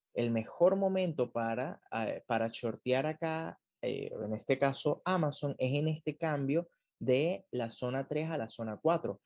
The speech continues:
porque es cuando las probabilidades están más a tu favor. Y eso es,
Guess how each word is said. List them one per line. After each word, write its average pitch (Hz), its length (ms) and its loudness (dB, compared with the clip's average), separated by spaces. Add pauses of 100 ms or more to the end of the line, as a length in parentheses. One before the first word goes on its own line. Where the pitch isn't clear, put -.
(220)
porque 147 200 4
es 156 80 -2
cuando 180 200 2
las 131 140 -2
probabilidades 123 520 0
están 143 280 -2
más 151 240 -2
a - 60 -8
tu 151 120 -10
favor. 113 440 2 (320)
Y 131 160 4
eso 135 260 0
es, 180 380 -2